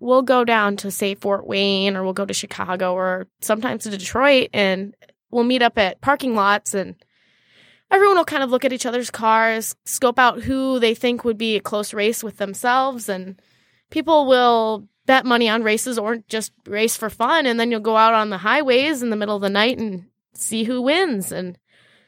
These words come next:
I thought it was an interesting, I don't know, an interesting concept that I guess the laws are kind of guidelines because obviously it's not super legal, but,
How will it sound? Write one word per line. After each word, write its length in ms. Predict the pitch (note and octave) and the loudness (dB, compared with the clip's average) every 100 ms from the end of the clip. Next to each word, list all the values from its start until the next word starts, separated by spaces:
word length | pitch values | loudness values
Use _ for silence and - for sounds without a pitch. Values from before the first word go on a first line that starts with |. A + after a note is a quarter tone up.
| _ _ _ _ | _ _ _ _
I 100 | - | -2
thought 140 | D#4+ F4+ | 2 2
it 60 | |
was 100 | D#4 | 2
an 80 | B3 | -2
interesting, 760 | G3 A#3+ B3 - A#3 G#3+ G3 - _ _ _ _ _ - | -2 -4 -4 -2 0 -2 -8 -14 _ _ _ _ _ -14
I 100 | A3+ | -12
don't 120 | G3+ | -10
know, 220 | F#3+ A3+ | -10 -6
an 80 | C4 | -2
interesting 340 | B3+ B3+ B3+ | -2 -2 -4
concept 680 | A3 G3+ G#3+ A3 A3+ A3+ - - _ | -2 -2 -2 0 0 0 -8 -14 _
that 340 | A3+ A3+ G3+ - _ _ _ _ _ - | 0 2 2 -4 _ _ _ _ _ -4
I 80 | A3+ | 0
guess 220 | B3 B3+ | 2 0
the 100 | G#3+ | -4
laws 380 | G3 G#3 A3+ G#3+ | 0 2 4 2
are 80 | G3 | -4
kind 280 | G3+ G#3 | -6 -2
of 320 | G3 F#3+ F#3 - _ _ _ _ _ _ _ - | 0 0 -4 -18 _ _ _ _ _ _ _ -6
guidelines 840 | G3 G#3 B3 A3+ F#3+ G3 G#3 A#3+ - | 0 2 2 2 0 0 -2 -4 -10
because 340 | G3+ A3 G3+ | -8 -4 -2
obviously 560 | G3+ G3 G#3+ G3+ G3 F#3 | 0 -2 -2 -6 -10 -10
it's 160 | F#3+ | -10
not 300 | G3+ F#3+ F#3 - _ _ | -6 -6 -6 -10 _ _
super 360 | - B3 A3+ | -8 -6 -4
legal, 560 | G3 G#3 G3 F3 G#3 C#4+ A#3 | -2 -2 0 2 2 0 -2
but, 280 | G3+ F#3+ - | 2 2 0